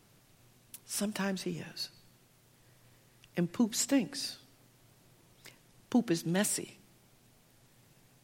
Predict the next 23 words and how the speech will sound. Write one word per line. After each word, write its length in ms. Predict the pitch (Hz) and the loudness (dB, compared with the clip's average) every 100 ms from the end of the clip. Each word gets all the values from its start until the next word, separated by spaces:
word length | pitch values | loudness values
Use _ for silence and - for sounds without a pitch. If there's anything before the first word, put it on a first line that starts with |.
| - - - | -20 -20 -14
But 80 | - | -6
sometimes 540 | - 196 180 160 - | -2 0 0 -2 -2
God 260 | 165 156 - | 0 0 -4
still 240 | - 180 | -4 -4
has 320 | 165 180 165 | -4 -6 -6
us. 280 | - - - - - - | -8 -10 -12 -18 -6 0
It's 180 | 180 - | 0 0
life. 640 | 80 90 - - - - - - - - - - - - | -2 -4 -8 -12 -14 -16 -20 -20 -20 -20 -20 -20 -18 -14
So, 440 | - - 339 202 135 - - - - - - - - | -2 12 12 12 12 -2 -16 -20 -20 -20 -20 -20 -20
she 240 | - - 262 | -4 2 6
goes 380 | 311 285 277 240 | 12 12 12 8
in, 360 | 202 185 196 - - - - - - - - - - - - | 8 8 6 -2 -16 -20 -20 -20 -10 -8 -8 -10 -20 -20 8
and 160 | 202 208 | 10 10
she 180 | - 202 | 8 8
drives 440 | 196 202 240 220 | 12 12 12 12
in, 320 | 233 190 196 - - - - | 10 8 6 -4 -20 -20 4
but 140 | 220 220 | 10 12
as 120 | 220 | 10
she 160 | 247 | 6
drives 400 | 220 262 285 285 | 8 12 12 12
in, 220 | 311 277 220 | 10 8 6
she's 380 | - 233 208 | 4 4 4
trained 520 | - - 254 277 294 | 0 4 6 8 8